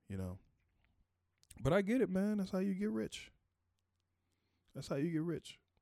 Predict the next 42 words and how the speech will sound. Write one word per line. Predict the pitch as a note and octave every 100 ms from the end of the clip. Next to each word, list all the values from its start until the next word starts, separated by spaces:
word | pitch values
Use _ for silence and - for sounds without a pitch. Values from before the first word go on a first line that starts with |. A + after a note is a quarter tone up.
| _ _ _ _ _ _ -
Taking | - B2 C#3
advantage | B2+ B2 B2 A#2+
of | A#2
the | A2
people | - A#2+ B2
that | A2+ -
you | A#2
know | F#2+ A2
and | A#2+
love | F#2 F#2+ G#2+ - _ _ _ _ _ _ _ -
and | B2 A#2+ A#2
strangers | - A2 A#2 A2 A2+
and | A2
all | A2 A2
that. | A2 A2+ B2+ - _
That's | A3
how | F4
you | E4 E4+
get | F4
rich. | F4+ D#4+ - - - _ _ _ _ _ _ _
Get | B3+
that | A#3 C4
money, | B3+ D4+ A#2+ F2+
man. | F#3 - - - _ - _ _ _ _ _ _ _ _ _ _ _ _ _
The | G#2
last | C#3 E3+ E3
one, | D#3+ D#3 D3 C#3+ _ _ _ _ _ -
and | C3+
this | F#3 F#3
isn't | F3
a | D3
documentary. | C#3 C3 B2+ C3 C3 B2
If |
you | F3+
got | F3+ D#3+ C3+
more, | C#3+ D3 B2+
let | B2
me | A#2+
know. | A#2 A#2+ A#2
Hit | A#2
me | A2 A2
up. | G#2+ G#2